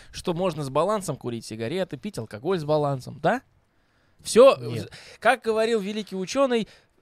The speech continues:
Speaker 1: в-, все лекарство зависит от дозы. Все яд и все лекарство зависит от дозы, да?
Speaker 2: <laughs>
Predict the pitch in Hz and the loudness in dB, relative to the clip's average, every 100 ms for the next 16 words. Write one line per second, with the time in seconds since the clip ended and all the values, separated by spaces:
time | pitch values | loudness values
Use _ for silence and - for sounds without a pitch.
0 | _ _ 147 - - - - 214 170 202 | _ _ -18 -14 -12 -4 2 2 4 4
1 | 247 - 202 196 139 131 143 190 - 160 | 4 2 0 0 0 0 -2 -2 -6 -4
2 | 139 123 110 104 - 180 190 226 160 - | -2 -4 -4 -6 -6 -2 2 0 0 -4
3 | 160 147 123 - 117 156 - 120 110 113 | -4 0 0 -2 -8 -8 -6 -6 -8 -6
4 | 185 202 - - - - - - - _ | -6 -6 -14 -20 -20 -20 -20 -20 -20 _
5 | - 135 - | -6 -6 -6